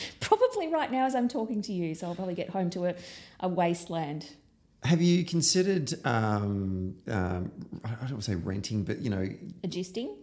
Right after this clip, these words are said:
Speaker 2: Yeah, l-, leasing them out for, like, nativity scenes at local
Speaker 1: Oh,
Speaker 2: Catholic
Speaker 1: do you know,
Speaker 2: primary
Speaker 1: I
Speaker 2: schools?
Speaker 1: have actually been contacted by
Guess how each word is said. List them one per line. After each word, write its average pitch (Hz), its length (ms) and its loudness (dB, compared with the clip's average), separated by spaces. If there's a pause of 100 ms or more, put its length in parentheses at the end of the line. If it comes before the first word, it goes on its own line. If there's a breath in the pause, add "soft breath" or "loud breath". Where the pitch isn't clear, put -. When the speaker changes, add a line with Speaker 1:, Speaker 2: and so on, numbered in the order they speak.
Speaker 2:
Yeah, 120 260 2
l-, 175 500 2
leasing 180 360 4
them 131 120 6
out 113 320 2
for, 117 240 0
like, 104 300 0
nativity 107 560 0
scenes 95 580 0
at 113 160 -4
local 113 240 0
Speaker 1:
Oh, - 60 0
Speaker 2:
Catholic 107 140 4
Speaker 1:
do - 80 2
you 339 60 2
know, 392 60 4
Speaker 2:
primary 104 240 6
Speaker 1:
I - 40 8
Speaker 2:
schools? - 280 2
Speaker 1:
have 370 140 4
actually 277 380 -2
been 214 220 0
contacted 214 640 -2
by 180 320 -2